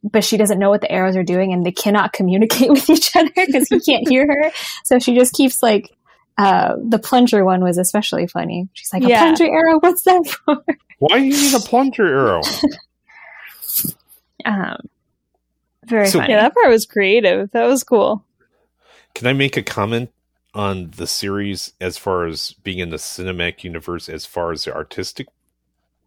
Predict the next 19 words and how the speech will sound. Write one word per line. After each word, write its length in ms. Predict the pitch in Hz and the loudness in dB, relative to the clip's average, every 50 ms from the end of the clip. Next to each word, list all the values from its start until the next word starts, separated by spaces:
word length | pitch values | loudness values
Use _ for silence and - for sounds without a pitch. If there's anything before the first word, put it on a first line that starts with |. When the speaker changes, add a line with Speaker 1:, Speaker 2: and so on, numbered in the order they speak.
| _ _ _ _ _ _ _ | _ _ _ _ _ _ _
Speaker 1:
Yeah. 200 | - 208 180 165 175 214 | -10 -8 -6 -4 -4 -2
Speaker 2:
Sure. 240 | 240 294 254 185 - _ - | 0 0 0 -2 -2 _ -4
Speaker 3:
value 280 | 120 113 127 156 165 | -4 -2 -2 -2 -4
of 100 | 175 175 | -2 -2
it? 160 | 214 220 - _ - | -2 -4 -4 _ -10
Okay. 280 | 101 101 - 101 80 - _ _ _ - - - - - - - - _ _ _ _ _ _ - | -8 -6 -4 -4 -6 -6 _ _ _ -20 -20 -20 -20 -20 -20 -20 -20 _ _ _ _ _ _ -6
This, 340 | 165 175 170 - - - _ _ _ _ - | -4 -4 -4 -6 -10 -12 _ _ _ _ -6
I 120 | - 113 | -4 -4
think, 240 | 110 - 120 110 - | -4 -4 -6 -6 -6
is 160 | 98 - - - | -8 -10 -10 -12
interesting. 680 | - 95 98 - 131 127 - - - 151 156 165 - - _ | -14 -12 -12 -10 -10 -10 -10 -10 -8 -8 -8 -8 -10 -12 _
I 120 | - 110 | -6 -4
don't 200 | 113 123 131 - | -4 -4 -6 -8
think 180 | - - 127 - | -10 -10 -8 -6
I've 120 | 110 95 | -6 -6
seen 300 | - - - - 110 107 | -6 -10 -12 -10 -10 -8
it 160 | 110 104 - 82 | -10 -10 -10 -8
yet 240 | 92 95 90 - | -6 -6 -6 -8
before. 560 | - 90 87 - - 101 95 87 82 76 69 | -12 -20 -20 -14 -10 -8 -6 -4 -6 -6 -8